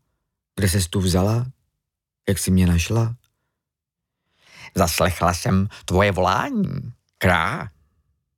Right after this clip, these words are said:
odpověděla mu vrána a pak se zeptala. Našel jsi své místo na slunci, Jorisi? Našel? Našel, odpověděl Joris. Nejvíc to mám rád tam,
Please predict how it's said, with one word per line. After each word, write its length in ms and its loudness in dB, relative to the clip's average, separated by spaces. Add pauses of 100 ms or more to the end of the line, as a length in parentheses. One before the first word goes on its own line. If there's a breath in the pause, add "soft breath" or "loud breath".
(320)
odpověděla 600 0
mu 140 0
vrána 420 0 (240 loud breath)
a 80 2
pak 180 -4
se 120 -2
zeptala. 500 -2 (880)
Našel 460 0 (160 loud breath)
jsi 140 -2
své 260 0
místo 380 -2
na 80 -2
slunci, 560 -2 (200)
Jorisi? 580 0 (680)
Našel? 520 0 (1400)
Našel, 420 0 (560)
odpověděl 520 2
Joris. 420 -2 (840)
Nejvíc 420 0
to 100 -2
mám 260 2
rád 320 -2
tam, 440 0